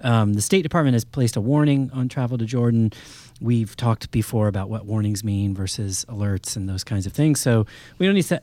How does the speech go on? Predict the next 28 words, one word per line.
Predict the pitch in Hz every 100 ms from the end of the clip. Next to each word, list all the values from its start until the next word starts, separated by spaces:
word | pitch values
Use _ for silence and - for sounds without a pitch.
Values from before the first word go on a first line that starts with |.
| -
necessarily | 190 170 170 170 143
need | 139 123
to |
go | 120 117
into | 104 117
that, | 147 131
but | 131 120 - - -
I'm | 120 120
curious. | - 151 147 127 -
Um, | 147 123 113 107 - - - -
I | 160
see | 185 151
pictures | 131 156 - 185 185 -
and | 131
I | 120
feel | - 123
like | 110
that | 127 113 113
is | 113
a |
place | 113 123 110
on | 117 110
earth | 110 101
I | 120
really | 107 104 101 101
need | 98 92
to | -
go. | 101 98 -